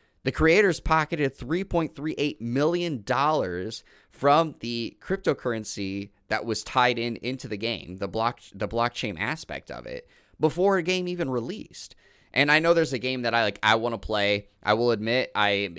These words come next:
in the beta for it, but I have not played it. It's this card game that you can play on P C and on phone. And it is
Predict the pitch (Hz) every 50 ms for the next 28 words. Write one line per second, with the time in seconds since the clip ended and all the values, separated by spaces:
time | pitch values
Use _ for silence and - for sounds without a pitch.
0 | - - 123 131 147 156 - - - 110 117 120 117 - - 98 90 82 82 -
1 | 82 90 98 92 95 101 87 - - - 90 80 78 80 78 85 - - 104 95
2 | - - - - 117 113 113 110 98 - 107 104 101 101 95 92 92 90 92 76
3 | 92 - - 92 - - 98 87 - - 127 135 127 - 117 110 101 - - 101
4 | 95 - 104 107 101 90 95 85 - 87 80 80 87 - 107 110 107 123 165 180
5 | 160 101 98 101 95 92 92 - -